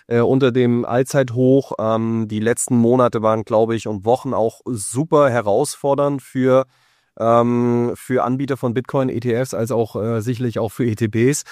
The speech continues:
in Europa. Ähm, wie nehmt ihr das gerade wahr? Also ist jetzt gerade so dieses institutionelle Geld, was, äh, die sogenannten Weak Hands hat und, äh, auf der anderen Seite sehen wir ja, dass die Wale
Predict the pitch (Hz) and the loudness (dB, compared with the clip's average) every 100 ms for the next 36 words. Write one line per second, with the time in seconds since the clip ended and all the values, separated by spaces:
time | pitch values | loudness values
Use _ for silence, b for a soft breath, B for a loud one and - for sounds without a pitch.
0 | B B 113 113 110 123 143 151 160 - | B B 0 2 4 4 4 2 0 -4
1 | 123 123 123 123 123 123 110 117 147 165 | 0 2 2 2 0 -2 -4 -2 0 2
2 | 131 139 131 143 160 - - 131 139 110 | 2 2 2 0 0 -2 0 2 2 0
3 | 110 127 156 143 113 117 117 127 127 135 | 0 2 0 -2 -4 -2 -2 -2 -2 -2
4 | 123 - 123 120 117 113 117 117 113 117 | -4 -2 0 2 2 0 0 0 -4 -2
5 | 139 147 135 120 123 - 131 131 127 110 | 0 0 -2 -4 -6 0 2 4 2 2
6 | 113 131 147 120 120 - - 107 117 110 | 2 2 0 -2 -2 -2 -4 -2 0 0
7 | 110 107 127 127 123 117 104 123 156 - | -2 -2 0 2 2 0 0 2 0 0
8 | 123 147 - 156 147 - 117 117 113 - | 0 0 0 -2 -2 -2 -2 0 0 -2
9 | 113 113 113 - 120 131 123 120 113 131 | 0 0 -2 -2 0 2 0 -2 0 2
10 | 135 123 120 120 98 101 127 147 | 4 0 -2 -4 0 2 4 2